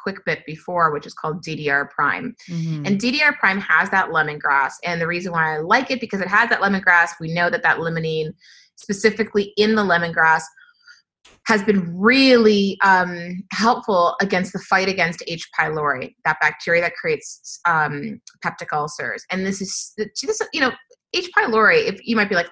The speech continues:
Speaker 1: "I got a test from my doctor and it said that it was negative." I'll tell you this much right now, that methodology matters.
Speaker 2: Yeah.
Speaker 1: So your breath test or stool test, I've seen it come out negative for H.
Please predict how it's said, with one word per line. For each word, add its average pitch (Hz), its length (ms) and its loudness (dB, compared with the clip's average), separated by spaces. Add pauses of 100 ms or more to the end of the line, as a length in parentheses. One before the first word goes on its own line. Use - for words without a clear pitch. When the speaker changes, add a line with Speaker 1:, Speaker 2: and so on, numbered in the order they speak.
Speaker 1:
"I 415 100 2
got 349 200 4
a 190 120 0
test - 280 0
from 240 180 -2
my 185 160 2
doctor 240 480 4
and 202 100 4
it 190 80 -4
said 233 260 0
that 208 100 0
it 208 140 0
was 180 180 -6
negative." 196 420 0 (140)
I'll 226 120 4
tell 262 200 -2
you 240 120 0
this 208 220 -4
much 196 180 -4
right 185 160 0
now, 156 280 2
that 175 160 -2 (200)
methodology 165 720 0
matters. 123 640 -8 (240)
Speaker 2:
Yeah. 165 120 -6
Speaker 1:
So 175 460 4 (220)
your 233 640 6
breath 196 320 4
test 190 260 2
or 165 60 -12
stool 190 340 -6
test, 185 300 0
I've 180 120 -2
seen 208 220 -4
it 202 140 -8
come 185 140 0
out 170 140 -2
negative 196 460 -2
for - 100 -2
H. 165 160 -4